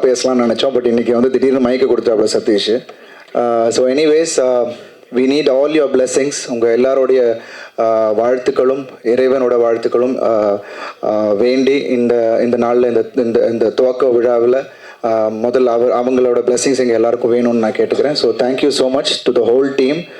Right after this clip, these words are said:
மனோஜ் அண்ணா, thank you so much. செகண்ட் டைம்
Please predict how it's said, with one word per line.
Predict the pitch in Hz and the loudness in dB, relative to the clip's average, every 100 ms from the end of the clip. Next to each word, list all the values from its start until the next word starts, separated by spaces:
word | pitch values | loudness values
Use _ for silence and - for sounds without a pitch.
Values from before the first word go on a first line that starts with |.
| - - - | -18 -12 -4
மனோஜ் | 123 139 135 | -2 0 0
அண்ணா, | 143 156 151 - - - - - | 0 -2 -8 -16 -20 -20 -20 -6
thank | 127 135 | -4 0
you | |
so | 139 139 131 143 | 0 0 0 -2
much. | - - - - | -2 -6 -6 -4
செகண்ட் | 135 147 139 | -2 0 2
டைம் | 131 131 131 | 2 0 -2